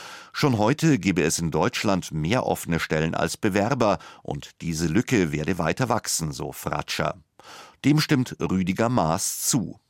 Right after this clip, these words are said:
Der Generationenforscher und Autor berät Unternehmen, die sich auf diese neue Zeit einstellen und dafür zunächst einmal lernen müssen, wie junge Bewerber ticken und was der Begriff Arbeitnehmermarkt konkret bedeutet.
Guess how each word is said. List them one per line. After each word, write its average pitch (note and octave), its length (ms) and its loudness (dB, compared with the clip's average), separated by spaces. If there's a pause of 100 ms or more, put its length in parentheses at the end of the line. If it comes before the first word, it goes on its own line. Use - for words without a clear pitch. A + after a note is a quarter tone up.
(140)
Der D2 240 -2
Generationenforscher G#2 1200 0
und - 180 -2
Autor B2 400 0
berät E2+ 380 0
Unternehmen, A2 600 2 (340)
die D3+ 80 -2
sich A#2+ 220 0
auf F2 120 0
diese A2 380 0
neue E2 300 2
Zeit - 360 -2
einstellen F2+ 760 -2
und - 400 -16
dafür F2+ 400 0
zunächst F2+ 440 0
einmal G2 300 2
lernen C3 420 2
müssen, A2+ 360 2 (320)
wie C3 400 -2
junge E2+ 340 2
Bewerber D2+ 540 0
ticken F2+ 480 -2 (120)
und - 440 -16
was E2+ 260 -2
der F#2 140 0
Begriff - 420 0 (140)
Arbeitnehmermarkt E2+ 1160 0
konkret - 600 -6
bedeutet. G2+ 600 0